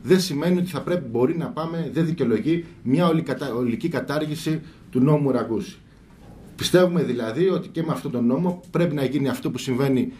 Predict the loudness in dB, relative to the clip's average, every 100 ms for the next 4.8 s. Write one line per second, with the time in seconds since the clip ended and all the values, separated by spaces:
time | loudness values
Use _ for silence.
0 | -20 -10 0 4 6 4 2 0 0 0
1 | -2 0 0 -2 -2 0 2 0 -4 -4
2 | -4 -2 -2 0 0 0 0 2 0 -2
3 | -6 -4 -2 -2 -2 -2 -2 -4 0 2
4 | 2 0 -8 -8 -4 -2 -2 -4